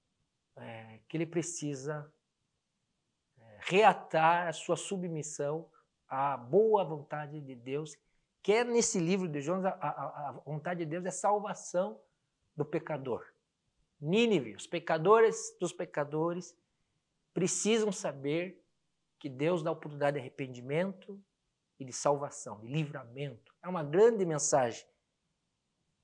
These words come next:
que ele não, não entende assim.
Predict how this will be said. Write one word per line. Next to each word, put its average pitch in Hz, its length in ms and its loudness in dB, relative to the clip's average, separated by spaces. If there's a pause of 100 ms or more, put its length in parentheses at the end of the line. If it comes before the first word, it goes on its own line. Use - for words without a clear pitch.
(120)
que - 120 -10
ele 131 220 -6
não, 131 480 -6 (360)
não 131 120 -4
entende 127 380 -8
assim. 117 320 -10